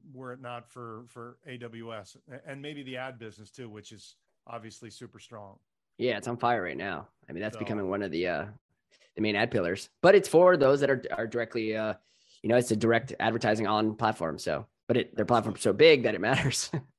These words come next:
Speaker 1: It does. It does. Well, listen, man, I could, I could talk to you for, you know, for all day, but we both have to get back to, to our, uh, uh, other day jobs.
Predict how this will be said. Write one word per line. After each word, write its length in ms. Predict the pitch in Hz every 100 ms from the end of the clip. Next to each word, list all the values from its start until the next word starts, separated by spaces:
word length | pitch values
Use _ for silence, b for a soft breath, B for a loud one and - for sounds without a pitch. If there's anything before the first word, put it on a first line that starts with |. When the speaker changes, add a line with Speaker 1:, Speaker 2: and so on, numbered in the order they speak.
| 135
Speaker 1:
It 160 | 117
does. 400 | 151 160 110 -
It 140 | 131 104
does. 380 | 135 120 104 _ _ _ -
Well, 100 | 156
listen, 240 | 202 -
man, 180 | 170 160
I 100 | 170
could, 140 | 170 175
I 180 | 180 175
could 160 | 175
talk 280 | - 180 185
to 60 | 180
you 100 | 170
for, 540 | 165 160 156 170 170
you 80 | 190
know, 140 | 147 147
for 240 | - 160
all 220 | 165 151
day, 200 | 147 156
but 140 | 160 143
we 80 | 135
both 240 | 139 156
have 160 | 165 156
to 60 |
get 160 | 139 131
back 240 | 156 156
to, 260 | - 143 127 127 _ _ _
to 140 | - 151
our, 220 | 139 139 139
uh, 160 | 156 170
uh, 80 | 165 -
other 220 | 165 165
day 240 | 135 147
jobs. 580 | 139 139 139 139 131 -